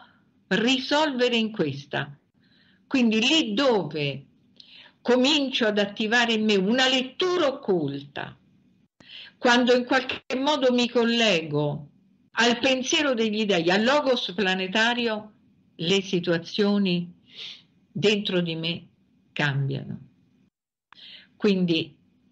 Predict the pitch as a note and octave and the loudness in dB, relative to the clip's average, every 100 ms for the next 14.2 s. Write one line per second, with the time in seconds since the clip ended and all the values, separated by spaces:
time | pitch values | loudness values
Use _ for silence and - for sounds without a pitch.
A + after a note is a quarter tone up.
0 | _ _ _ _ _ _ _ _ _ _ | _ _ _ _ _ _ _ _ _ _
1 | - - A#3+ A3 G#3 G3+ F#3 - F#4 D4+ | -8 0 2 2 0 -2 -2 -2 0 2
2 | A3 D#3+ C#3+ C#3 C#3+ - - E3 - F#3 | 2 0 -4 -6 -12 -12 -4 -4 -2 0
3 | G3 F#3 F#3+ E3 E3 D3 C#3+ C4+ C#4+ F3 | 0 -2 -2 -2 -2 -4 -2 0 2 0
4 | D3 C3+ - B2+ C3+ C3 - C3 C3 C3 | -2 -6 -6 -8 -10 -10 -8 -8 -8 -10
5 | - E3 C3+ D3 - F3+ - - - _ | -4 -2 -2 -6 -8 -10 -14 -20 -20 _
6 | - D#3 D3+ E3+ A3+ F#3+ - E3 G3 F3+ | -4 2 2 4 2 2 -2 -2 0 -2
7 | - E3+ E3 E3+ E3+ G3+ F#3 F3+ D#3+ D3 | 0 0 0 -4 -4 -2 -2 -4 -6 -4
8 | E3+ D3+ - - G#3 F3 E3+ G#3+ G3+ A3+ | -2 -2 -4 -2 0 0 0 0 0 -2
9 | B3 - B3+ B3 C#4+ C#4+ - G3 - C4+ | -2 -2 -2 0 -2 -2 -2 -2 -2 -4
10 | B3+ D3 C3+ C#3 - C#3+ C#3+ C3 A#2+ - | -2 -4 -8 -10 -12 -6 -4 -4 -6 -12
11 | - - _ _ - - - B3 F4+ E4 | -14 -14 _ _ -20 -8 0 4 4 4
12 | B3+ B3 A3+ _ - A#3 A3+ D#4+ E4+ A3+ | 4 2 -2 _ -6 -4 0 2 2 0
13 | F#3+ F3+ B3 B3 E3+ D3 D3 D#3+ F#3+ C3 | 2 0 0 -2 -2 -2 -4 -2 -2 -4
14 | - | -10